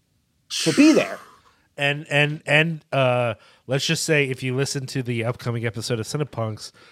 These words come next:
Speaker 2: Chris might, uh, reveal what the secret second movie is.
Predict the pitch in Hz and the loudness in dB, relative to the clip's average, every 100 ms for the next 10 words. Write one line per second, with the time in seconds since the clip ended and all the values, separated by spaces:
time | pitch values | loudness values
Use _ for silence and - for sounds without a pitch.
0 | _ - 143 139 131 135 - _ _ 131 | _ -4 -2 0 0 -2 -2 _ _ -2
1 | 120 113 107 101 - _ - 110 123 98 | -2 -2 -4 -8 -14 _ -8 -4 -4 0
2 | 131 135 131 123 117 113 - 131 - 117 | 4 6 6 2 0 -4 -2 -4 -2 -4
3 | 117 - - 120 - 101 95 82 76 - | -4 -10 -4 -2 -2 -8 -8 -10 -16 -16